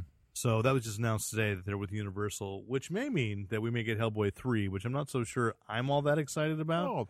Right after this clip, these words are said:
Speaker 2: Hellboy's, they were both good movies.
Speaker 1: As much as I liked them, I don't know that I needed a three. And there, because one of the reasons that, that, that there were, that there's a blockade for that is Guillermo del Toro wants to tell it as a complete trilogy
Speaker 2: Yes,
Speaker 1: and end the
Speaker 2: yes.
Speaker 1: story.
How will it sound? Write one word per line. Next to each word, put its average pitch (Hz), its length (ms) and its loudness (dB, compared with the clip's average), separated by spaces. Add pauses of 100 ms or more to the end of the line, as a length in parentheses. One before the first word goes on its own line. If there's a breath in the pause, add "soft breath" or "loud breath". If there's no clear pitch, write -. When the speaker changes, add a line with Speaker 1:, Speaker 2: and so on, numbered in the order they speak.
Speaker 2:
Hellboy's, 147 400 0
they 131 140 -2
were 135 100 4
both 87 280 2
good 76 180 -2
movies. 78 180 -8
Speaker 1:
As 87 160 4
much 147 160 2
as - 80 2
I 135 60 8
liked 117 320 8
them, 143 160 6
I 127 40 8
don't 120 140 4
know 107 140 2
that 101 120 0
I 104 40 2
needed 95 260 0
a 92 60 -2
three. 92 420 -2
And 139 140 8
there, 143 280 10
because 127 380 2 (320 soft breath)
one 139 220 6
of 135 60 4
the 131 100 8
reasons 117 440 4
that, 113 220 4 (300)
that, 123 160 -4 (100)
that 120 160 -2
there 117 100 2
were, 110 180 2 (140)
that 107 160 0
there's 98 220 0
a 101 80 0
blockade 104 640 2
for 107 100 0
that 98 220 2
is 98 280 -4 (560)
Guillermo 117 280 4
del 104 100 4
Toro 104 260 2
wants 98 320 -2
to 98 220 -6 (1040)
tell 123 200 4
it 117 40 6
as 101 120 2
a 104 60 -2
complete 107 300 2
trilogy 117 240 6
Speaker 2:
Yes, 113 260 8
Speaker 1:
and 107 120 0
end 117 140 2
the 104 40 6
Speaker 2:
yes. 143 100 4
Speaker 1:
story. 117 380 6